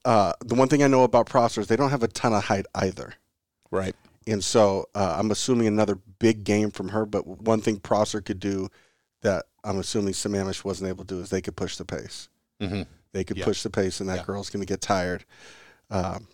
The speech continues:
Speaker 1: but we'll see. It should be fun. And
Speaker 2: Yeah.
Speaker 1: th-, hey, go ahead and wear each other out.
Speaker 2: Yeah, please do.
Speaker 1: <laughs> Yes.
Speaker 2: Please do. Uh, yeah,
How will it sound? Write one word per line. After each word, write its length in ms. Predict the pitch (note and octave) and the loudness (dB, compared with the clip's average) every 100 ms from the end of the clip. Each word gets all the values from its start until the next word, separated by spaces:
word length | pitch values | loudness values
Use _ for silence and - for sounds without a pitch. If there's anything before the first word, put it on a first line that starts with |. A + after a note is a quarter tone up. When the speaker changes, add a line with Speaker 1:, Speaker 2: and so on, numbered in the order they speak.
| - | -6
Speaker 1:
but 100 | G#2 | -2
we'll 140 | G#2 | -2
see. 240 | - A2+ | 0 0
It 80 | F#2 | 0
should 140 | - G#2 | -2 -4
be 100 | G2 | -4
fun. 320 | - G2 F#2 - _ - - - - - | -2 -2 -4 -12 _ -20 -20 -18 -6 0
And 120 | C3+ | 4
Speaker 2:
Yeah. 60 | |
Speaker 1:
th-, 40 | D#3+ | 6
hey, 140 | E3 | 6
go 160 | C3 D#3+ | 8 8
ahead 140 | D#3 | 8
and 100 | D#3+ | 6
wear 160 | D3+ C#3+ | 6 6
each 140 | - | 6
other 200 | C#3 A#2+ | 8 8
out. 200 | A2 G2+ _ _ _ - | 6 4 _ _ _ -4
Speaker 2:
Yeah, 180 | D3 B2 | -4 -4
please 280 | - - - | -8 -6 -6
do. 200 | - C3+ - | -6 0 2
Speaker 1:
<laughs> 60 | - | 6
Yes. 340 | D#3 - G#3 | 6 8 4
Speaker 2:
Please 200 | D3+ D#3 | 2 2
do. 340 | D3 A2+ G2+ D3+ - C#3+ - B3 - | 2 2 0 0 0 -4 -4 -12 -10
Uh, 460 | - B2 A2+ G#2+ G#2 - - | -6 -6 -4 -4 -6 -10 -6
yeah, 260 | B2+ A2+ | -4 -4